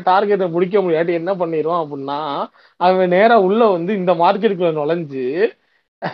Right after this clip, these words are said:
உள்ள இருக்க கிரானா ஷாப் இவங்க எல்லாம் இருக்காங்க இல்லையா, கடைகள் இருக்காங்க இல்லையா, அவங்ககிட்ட வந்து அவனோட ஓன் பிராண்டையே அண்டர்கட் பண்ணிட்டு போவானுங்க. ஆனா வந்து, இப்ப வந்து, ஆனா இவனுக்கு அவனுக்கு மார்ஜின் வித்தியாசம் கம்மியா இருக்கும். Coca-Cola வந்து பாத்தீங்கன்னா, இன்ஸ்டிடியூஷனல்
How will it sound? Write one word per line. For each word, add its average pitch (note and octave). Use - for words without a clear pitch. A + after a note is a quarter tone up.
உள்ள A3+
இருக்க F#3+
கிரானா G3+
ஷாப் F3
இவங்க E3+
எல்லாம் F#3
இருக்காங்க E3
இல்லையா, D3+
கடைகள் G3
இருக்காங்க E3
இல்லையா, C#3+
அவங்ககிட்ட G#3
வந்து G3+
அவனோட B3+
ஓன் C4
பிராண்டையே G#3+
அண்டர்கட் G3
பண்ணிட்டு E3+
போவானுங்க. C#3
ஆனா F#3+
வந்து, G3+
இப்ப G3+
வந்து, F#3+
ஆனா G#3
இவனுக்கு A#3
அவனுக்கு A3+
மார்ஜின் A3+
வித்தியாசம் G#3+
கம்மியா G3+
இருக்கும். D3+
Coca-Cola G3
வந்து G3+
பாத்தீங்கன்னா, F#3+
இன்ஸ்டிடியூஷனல் A#3+